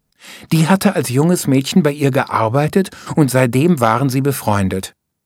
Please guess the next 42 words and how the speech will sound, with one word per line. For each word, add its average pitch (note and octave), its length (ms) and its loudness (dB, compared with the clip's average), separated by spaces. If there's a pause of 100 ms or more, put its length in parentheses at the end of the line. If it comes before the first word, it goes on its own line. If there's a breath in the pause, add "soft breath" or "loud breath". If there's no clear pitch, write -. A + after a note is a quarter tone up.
(460 soft breath)
Wenn D3 140 4
sie C#3 120 2
morgens F3 480 2
vom B2 260 2
Baden B2+ 380 0
zurückkamen, F3 760 0 (260 loud breath)
trieb D#3+ 300 2
ich - 160 -4
mich - 260 -2
immer F3+ 200 4
bei C3+ 140 0
den A#2 240 0
Beeten C3 400 -2
in C#3 140 2
ihrer C3+ 260 0
Nähe A2 280 2
herum, F#2 500 -2
hier, D3+ 240 0 (260)
bei B2+ 140 2
dem C#3+ 180 0
Beet C3+ 220 -2
mit A#2 140 -2
den A2+ 100 2
Ringelblumen, A2+ 720 0 (420 loud breath)
und C#3+ 220 0
tat, E3+ 320 0
als - 200 -2
sei C#3+ 160 0
ich - 120 -4
zu - 200 0
beschäftigt, - 840 -4
um B2+ 160 2
sie G#2+ 140 -2
zu G#2+ 140 -6
belauschen. F#2 580 -4 (500 loud breath)
Sie G#2+ 120 -4
waren A#2 260 0
so C3 140 -4
fröhlich A#2+ 640 -4 (220 loud breath)
und A#2 140 -2
so C3 160 0
jung A2+ 300 0